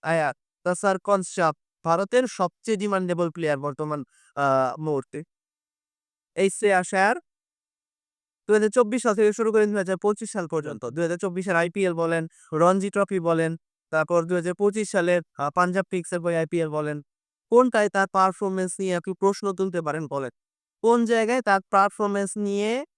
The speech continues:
কোনো ধরনের অভিযোগ দেওয়ার জায়গা আছে, সেই বিষয়টা আমারে জানান আপনারা। যেহেতু নাই, তাই সেই এই পজিশনের জন্য সব থেকে, সব থেকে বেশি পারফেক্ট একজন মানুষ, সবচেয়ে বেশি পারফেক্ট একজন ক্রিকেটার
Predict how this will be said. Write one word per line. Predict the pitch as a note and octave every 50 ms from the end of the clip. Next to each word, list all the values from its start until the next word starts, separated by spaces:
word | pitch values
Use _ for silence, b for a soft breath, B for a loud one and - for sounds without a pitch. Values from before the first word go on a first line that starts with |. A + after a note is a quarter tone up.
| _ _ _ _ -
কোনো | G#3 G#3+ G#3+ G#3+ G#3+
ধরনের | F3+ F#3 F3+ F3+ F#3 F#3+ G3 G3 F#3 D#3+ B2 -
অভিযোগ | B3+ A3+ A3+ A#3+ G#3+ A3+ A#3 G#3 F#3+
দেওয়ার | G3 G#3 G3+ G3 F3
জায়গা | F3+ E3+ E3+ E3+ E3 E3+ E3
আছে, | D#3+ - - D3+ C3+
সেই | - - G#3+ G#3+ G#3
বিষয়টা | A3+ G3+ A3+ G#3+ F#3+ G3
আমারে | F#3 F3 E3 D#3+ C#3+
জানান | D3+ D3 D3 C#3 C3
আপনারা। | B2+ A#2 - C3+ F#2 E2+ E2+ - _ _ _ _ _ _ _ _ _ _ _ _ _ _ _ _ _ _ _ _ _ _
যেহেতু | D3+ D3+ G#3 A3 A#3 A#3+ A#3 - C4+ C4
নাই, | A#3 G3 F3 E3+ F#3 A#3 D4 F4 G#4 - _ _ _ _ _ _ _ _ _ -
তাই | F#3+ F#3 G3+ A#3 D4 E4 D#4+ - - _ _ _
সেই | - - - - G#3+ A3 A3+ A3+ A3+ A3+
এই | G#3+ G#3+ G#3+ F3+
পজিশনের | G#3+ G#3+ G3 G3+ - A3 G3 G3 G3+ F3+
জন্য | F#3+ G3 G#3 B3 C4+
সব | - - - G3+ F#3+ F#3 - _ _ _ -
থেকে, | G#3+ G3 - C#4 C#4+ -
সব | - - G#3 F3+ F#3 F#3+ - _ _ _ _ -
থেকে | A3+ F#3+ - G#3+ G3+
বেশি | F#3 F#3+ - - F#3+
পারফেক্ট | F3+ - G3 F#3+ F#3+ F#3 - F#3 E3+ - -
একজন | E3 - _ - D#3 D3
মানুষ, | C#3 C3+ B2+ B2+ A2+ - - - _ b b b b b b b
সবচেয়ে | - A3 A3+ - - _ _ _ - - A#3+ A3+
বেশি | G3+ G#3+ A3 - - G#3
পারফেক্ট | - G3 F#3 E3+ - F3+ E3+ D#3
একজন | F3 D#3+ - - D#3+
ক্রিকেটার | D3 - E3 E3+ D#3 E3 E3 F#3 G3 B3